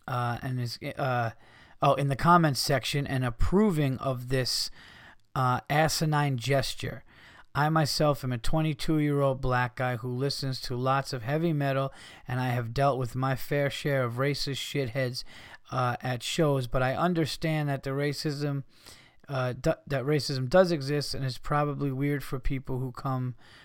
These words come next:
uh, from all white communities and never seen black people to suddenly run into a black guy at an event. Even still, it's completely unacceptable to have somebody, uh,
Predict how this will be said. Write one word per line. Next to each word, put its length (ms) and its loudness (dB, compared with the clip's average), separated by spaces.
uh, 220 -4
from 260 -6
all 220 2
white 220 0
communities 600 -2
and 120 -2
never 240 -4
seen 340 -4
black 300 -2
people 360 -4
to 160 -8
suddenly 500 -2
run 300 -2
into 300 -4
a 60 -4
black 360 -2
guy 280 -4
at 140 -2
an 100 -2
event. 460 -4
Even 260 4
still, 340 2
it's 80 -2
completely 500 2
unacceptable 680 -2
to 100 -6
have 180 -2
somebody, 640 -2
uh, 420 -4